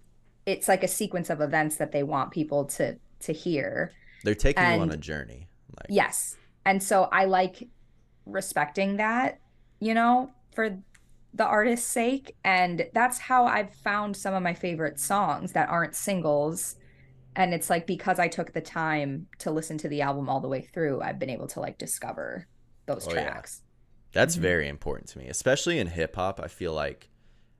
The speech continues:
Speaker 2: it's, it's really important because of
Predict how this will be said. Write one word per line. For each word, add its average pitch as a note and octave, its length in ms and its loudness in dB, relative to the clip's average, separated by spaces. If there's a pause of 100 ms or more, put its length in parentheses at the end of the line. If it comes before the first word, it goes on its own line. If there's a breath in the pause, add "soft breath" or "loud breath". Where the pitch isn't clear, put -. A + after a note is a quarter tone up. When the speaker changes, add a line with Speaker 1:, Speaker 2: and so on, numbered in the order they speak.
(160)
Speaker 2:
it's, - 560 -6 (800)
it's - 180 -12
really E2+ 340 0
important D2+ 480 -6
because D2+ 300 -8
of C#2 240 -8